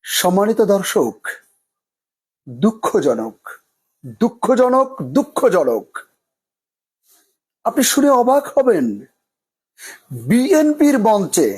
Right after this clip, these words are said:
হ্যাঁ, বিএনপির মঞ্চে স্বৈরাচারের সাবেক তথ্য ও যোগাযোগ প্রযুক্তি প্রতিমন্ত্রী জুনাইদ আহমেদ পলকের শেলিকা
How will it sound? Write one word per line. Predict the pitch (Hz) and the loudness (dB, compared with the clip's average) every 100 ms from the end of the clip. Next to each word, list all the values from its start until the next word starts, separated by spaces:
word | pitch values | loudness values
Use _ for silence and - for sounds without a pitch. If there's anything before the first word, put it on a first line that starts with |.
| 101 _ _ _ - | -8 _ _ _ -4
হ্যাঁ, | 196 254 330 277 - - _ _ - | 0 2 2 0 -8 -20 _ _ -20
বিএনপির | 120 135 240 311 320 311 285 | -4 2 4 2 2 2 4
মঞ্চে | 233 226 185 247 320 415 _ _ _ _ _ _ _ _ _ _ _ _ _ _ _ _ _ _ | 2 2 0 0 0 -4 _ _ _ _ _ _ _ _ _ _ _ _ _ _ _ _ _ _
স্বৈরাচারের | - - 226 247 254 247 247 247 233 214 | -4 0 2 4 4 4 4 4 2 2
সাবেক | - 208 202 220 240 247 - - _ _ _ _ _ _ _ _ _ - | 2 2 4 4 2 0 -10 -14 _ _ _ _ _ _ _ _ _ -2
তথ্য | 233 233 - 220 247 254 247 - _ _ _ _ 196 | -2 -2 0 4 4 4 0 -10 _ _ _ _ 0
ও | 202 | 2
যোগাযোগ | 202 196 220 240 254 - | 2 2 2 2 0 0
প্রযুক্তি | 233 226 - - 233 | 0 0 -2 -2 -2
প্রতিমন্ত্রী | 214 220 220 202 226 220 143 120 - _ _ _ _ _ _ | 0 0 2 2 0 2 0 0 -8 _ _ _ _ _ _
জুনাইদ | 117 202 226 247 277 277 | -4 0 4 4 4 2
আহমেদ | 226 240 240 233 | 2 2 2 0
পলকের | - 208 208 208 208 202 185 | -2 2 2 2 2 2 0
শেলিকা | - 202 202 226 208 | 0 2 2 0 0